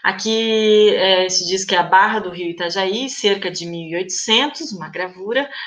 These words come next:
Ao fundo, o Morro do Baú. O Morro do Baú é aquele,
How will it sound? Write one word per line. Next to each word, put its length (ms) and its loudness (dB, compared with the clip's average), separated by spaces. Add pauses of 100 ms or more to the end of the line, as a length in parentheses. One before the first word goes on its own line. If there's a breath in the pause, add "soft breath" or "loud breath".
(140 loud breath)
Ao 160 6
fundo, 320 0
o 20 2
Morro 260 2
do 100 -4
Baú. 360 4
O 40 -16
Morro 240 -12
do 60 -18
Baú 420 2
é 40 4
aquele, 600 -2